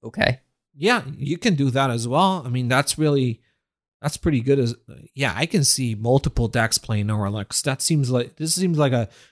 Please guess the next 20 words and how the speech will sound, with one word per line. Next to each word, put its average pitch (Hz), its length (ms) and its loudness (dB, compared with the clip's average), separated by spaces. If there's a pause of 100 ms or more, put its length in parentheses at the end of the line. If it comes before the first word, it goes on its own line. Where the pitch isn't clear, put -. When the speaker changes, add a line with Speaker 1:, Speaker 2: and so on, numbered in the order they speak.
(160)
Speaker 2:
generically 131 800 0
good 123 500 0
value 123 480 0
card. - 220 -2
Like, 147 200 0
if 214 140 -2
you're 277 100 6
playing 165 380 4
Scorpion 147 560 2
in 202 100 -2
your 196 140 -2
deck, 202 480 0 (1500)
you're 147 160 4
probably 175 480 4
also 156 260 4
gonna 139 180 2
look 131 200 2
at 113 100 -2
this 113 220 4
card. 98 440 -4